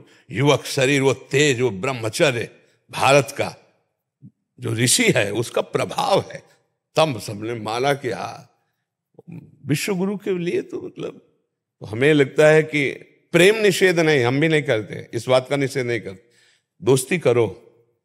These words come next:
लेकिन आजीवन के लिए करो, ये हम पहले से कहते चले आ रहे हैं। हम दोस्ती का निषेध नहीं करते,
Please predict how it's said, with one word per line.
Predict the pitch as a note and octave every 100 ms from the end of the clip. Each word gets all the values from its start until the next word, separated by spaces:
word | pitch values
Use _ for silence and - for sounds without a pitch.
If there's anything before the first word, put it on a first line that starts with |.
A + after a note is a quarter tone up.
| _ _
लेकिन | B2 E3+
आजीवन | B2 B2+ A2+ D3+ F#3 C#3+
के | G2+
लिए | E2+ B2+
करो, | - A#2+ _ _ -
ये | D#3
हम | D#3+
पहले | C#3+ C3+ D#3+
से | D#3+ D#3
कहते | A2+ G2 A2
चले | G2+ F#2+
आ | F#2
रहे | F2
हैं। | F2 _ - _
हम | D3+ D#3+
दोस्ती | F3+ E3+ -
का | G3
निषेध | G3+ F3 E3 A#2+
नहीं | A#2
करते, | B2+ G2 - -